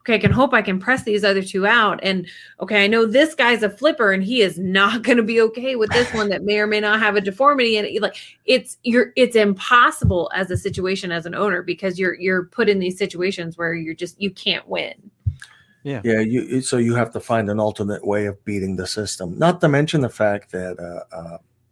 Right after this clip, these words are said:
Speaker 3: Diamond demonstrated to us how callous they were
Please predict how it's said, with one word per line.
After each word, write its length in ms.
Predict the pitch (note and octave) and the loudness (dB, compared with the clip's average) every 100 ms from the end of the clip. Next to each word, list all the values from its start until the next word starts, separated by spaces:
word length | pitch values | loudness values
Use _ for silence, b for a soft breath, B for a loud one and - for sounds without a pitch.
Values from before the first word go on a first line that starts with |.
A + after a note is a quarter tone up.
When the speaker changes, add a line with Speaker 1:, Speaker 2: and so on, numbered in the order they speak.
| _ - | _ -6
Speaker 3:
Diamond 440 | G#2 A#2+ A2+ G2+ | -4 -2 -2 -4
demonstrated 640 | G#2 G2+ G2 - G2+ G2 | -6 -8 -8 -8 -6 -8
to 160 | - G#2 | -8 -6
us 360 | G2 F#2+ - - b b b b b | -6 -8 -10 -14 b b b b b
how 160 | A#2+ | -6
callous 560 | A2 - B2 A#2+ A#2+ - | -6 -4 -2 0 -2 -2
they 140 | A2 | -4
were 400 | G2 F#2 F#2 F#2+ | -4 -4 -6 -8